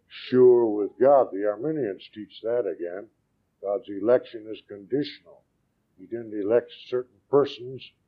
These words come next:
but he elected certain conditions and certain qualifications. He chose those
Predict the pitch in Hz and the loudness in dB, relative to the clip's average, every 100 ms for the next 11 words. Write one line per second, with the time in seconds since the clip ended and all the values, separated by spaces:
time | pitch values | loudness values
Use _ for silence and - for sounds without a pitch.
0 | _ _ _ _ 95 95 107 104 113 120 | _ _ _ _ -10 -6 -4 0 0 0
1 | - 95 - 127 123 110 - 101 90 143 | -4 -12 -4 -4 -4 -12 -10 -8 0 2
2 | 143 120 117 92 95 - 123 120 107 - | 2 -6 -8 -16 -18 -8 -8 -8 -8 2
3 | 123 120 110 101 - 147 147 98 98 117 | 4 4 0 -6 -2 0 0 -2 -12 -16
4 | - _ _ _ _ _ 107 98 - 143 | -20 _ _ _ _ _ -16 -6 4 8
5 | 139 135 131 120 - 127 131 135 135 127 | 8 6 0 -6 -2 2 4 4 2 -4